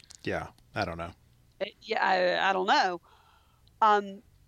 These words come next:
Speaker 2: but he, he continues with some of the creepy talk about, you know, "I take commitment very seriously. I'll see you tonight."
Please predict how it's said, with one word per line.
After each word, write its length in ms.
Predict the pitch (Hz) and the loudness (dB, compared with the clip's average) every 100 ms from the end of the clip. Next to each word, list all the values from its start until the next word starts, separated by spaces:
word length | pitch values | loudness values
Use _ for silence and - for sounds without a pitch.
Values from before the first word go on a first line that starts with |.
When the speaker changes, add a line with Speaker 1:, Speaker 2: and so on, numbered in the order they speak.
| _ _ _ _ _ _ _ - | _ _ _ _ _ _ _ -2
Speaker 2:
but 160 | 262 | 0
he, 140 | 262 285 | 0 -4
he 240 | 240 277 | -6 -10
continues 580 | - 269 320 381 330 262 | -6 -6 -4 -2 -2 -2
with 140 | 254 | -4
some 160 | - 240 | -4 -4
of 40 | |
the 60 | 208 | -6
creepy 380 | - 233 220 196 | -4 -6 -6 -6
talk 380 | - 202 196 214 | 4 6 6 2
about, 340 | 185 185 - | 2 2 0
you 80 | 185 | -4
know, 100 | 175 | -2
"I 140 | 202 | -2
take 240 | 202 208 - | -2 -6 -10
commitment 440 | 196 196 - 190 | -8 -6 -6 -8
very 320 | 170 180 170 | -6 -4 -4
seriously. 920 | 165 - 254 240 233 226 220 220 208 202 | -4 0 2 4 4 2 2 0 0 0
I'll 220 | 180 185 | 2 2
see 200 | - 196 | 0 -6
you 240 | 180 175 | -8 -10
tonight." 680 | - 175 185 220 214 208 | -8 0 4 6 6 2